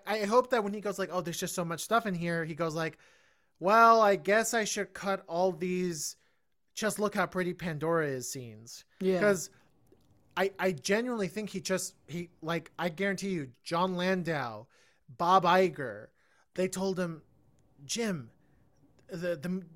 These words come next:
Speaker 1: these scenes are beautiful, but it's just, they're just there just to make Pandora look pretty. Get rid
Speaker 2: You
Speaker 1: of
Speaker 2: know
Speaker 1: them."
Speaker 2: what, you know what they should have made him do?
Speaker 1: What?
Speaker 2: So you have a three-hour cut of the movie, okay? Now, you know, when you do this,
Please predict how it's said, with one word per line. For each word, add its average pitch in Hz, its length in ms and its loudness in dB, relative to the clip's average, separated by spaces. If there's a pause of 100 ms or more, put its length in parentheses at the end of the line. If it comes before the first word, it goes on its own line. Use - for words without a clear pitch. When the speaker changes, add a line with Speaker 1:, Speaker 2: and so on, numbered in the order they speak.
(100)
Speaker 1:
these 196 180 -2
scenes 247 300 -4
are 180 100 -2
beautiful, 185 600 -4
but 151 280 -10 (300)
it's - 200 -4
just, 262 360 2 (360)
they're 185 120 -2
just 226 280 -2
there 233 120 2
just 214 260 -6
to 214 80 -4
make 202 240 -4
Pandora 190 360 -2
look 170 180 -4
pretty. 165 460 -4 (400)
Get 214 160 0
rid 247 140 8
Speaker 2:
You 262 40 8
Speaker 1:
of 233 60 10
Speaker 2:
know 269 100 12
Speaker 1:
them." 285 140 12
Speaker 2:
what, 359 120 -10
you 214 180 6
know 233 140 12
what 254 140 12
they 254 120 6
should 214 160 4
have 202 120 8
made 202 200 10
him 208 100 8
do? 202 400 6 (240)
Speaker 1:
What? 143 260 -4 (1160)
Speaker 2:
So 214 320 12
you 196 160 10
have 202 100 12
a 208 40 6
three-hour 240 380 12
cut 247 180 8
of 233 80 6
the 233 60 6
movie, 170 400 4 (400)
okay? 190 360 -4 (680)
Now, 202 420 8 (1300)
you 240 120 4
know, 220 180 12
when 214 160 8
you 233 60 6
do 285 220 10
this, 202 380 6